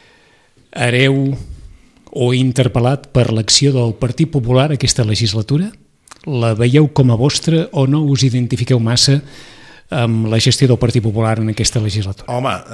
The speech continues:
Speaker 2: el Partit Popular en realitat no ha gestionat res. El Partit Popular ha estat a l'oposició. Des del meu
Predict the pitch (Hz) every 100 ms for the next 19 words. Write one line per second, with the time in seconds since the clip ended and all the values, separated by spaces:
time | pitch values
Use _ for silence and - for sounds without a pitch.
0 | 101 98 95 98 98 92 101 104 101 107
1 | - 104 98 95 92 87 101 101 - 87
2 | 80 76 98 107 92 95 - 85 90 90
3 | 92 92 98 107 - 107 - - 95 101
4 | 95 95 92 - - 117 87 - - -
5 | - - 92 90 87 95 98 98